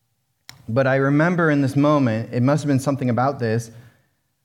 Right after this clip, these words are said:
I remember in this moment that I hadn't shared with her what I've been processing in my recovery work and this story and all this. And so I began to recount some of what I've been telling you guys this morning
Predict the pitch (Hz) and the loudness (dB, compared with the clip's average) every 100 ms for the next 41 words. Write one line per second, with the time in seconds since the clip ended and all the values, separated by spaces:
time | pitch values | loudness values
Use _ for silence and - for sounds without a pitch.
0 | - 139 143 151 165 165 151 131 127 123 | -4 0 2 2 2 2 2 2 2 2
1 | 143 147 120 107 117 113 120 123 120 175 | 0 2 0 0 0 0 -2 -4 -2 0
2 | 190 190 - 170 185 202 170 - 123 120 | 0 -4 -6 -2 0 0 -2 -2 0 0
3 | 117 127 131 127 120 - 151 170 160 127 | 0 2 2 2 -2 0 0 0 -4 -6
4 | 110 98 98 - - _ - 113 113 113 | -4 -4 -6 -10 -20 _ -6 -2 0 -2
5 | 113 117 110 101 92 85 - - _ _ | -2 -4 -2 -2 -4 -6 -12 -20 _ _
6 | _ - 110 107 101 - - 120 104 95 | _ -8 -2 -2 -2 -6 -4 -2 0 -2
7 | 92 87 98 95 92 90 87 85 - - | -6 -8 -8 -6 -6 -6 -8 -12 -16 -20
8 | _ _ _ _ _ _ _ _ _ _ | _ _ _ _ _ _ _ _ _ _
9 | 120 120 151 139 131 123 139 147 147 139 | -4 -2 2 2 2 0 2 0 0 -2
10 | 139 143 139 123 - - _ _ - 151 | -2 -2 0 -2 -10 -20 _ _ -6 -2
11 | 143 120 123 135 127 123 120 117 131 120 | 0 0 0 0 -2 -4 -2 -2 -2 0
12 | 113 135 127 104 104 - 139 160 123 98 | 0 2 0 -2 -8 -4 0 0 0 -2
13 | 113 | -4